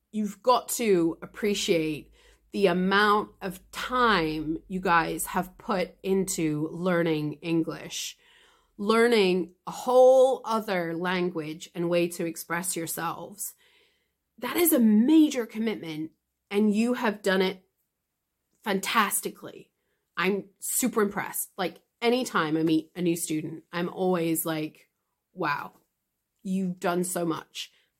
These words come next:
And I feel super guilty that I really didn't try very <laughs> hard. <laughs> Like, yeah,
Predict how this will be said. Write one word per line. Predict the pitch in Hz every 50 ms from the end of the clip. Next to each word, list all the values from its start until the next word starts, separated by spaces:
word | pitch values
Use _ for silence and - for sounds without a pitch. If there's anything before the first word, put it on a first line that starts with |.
| _ _
And | - 202 185
I | 185
feel | 180 - - -
super | - - - 220 104 -
guilty | - - 156 - - - 160 156
that | 165 165
I | 160 165
really | 170 190 196 208 240 269 254 214 180 170
didn't | 175 175 175 185
try | - 254 208 196 202
very | 196 202 196 254
<laughs> | 311
hard. | - - - 359 320 - - 381 330 339 - - 370 381 392 - - - - - - - - - - -
<laughs> | 381 330 - - - - - 381 - - - - - - - - -
Like, | 220 226 233 - - - _ - - - - _ _ _ _ -
yeah, | 277 285 277 247 233 220 196 185 180 185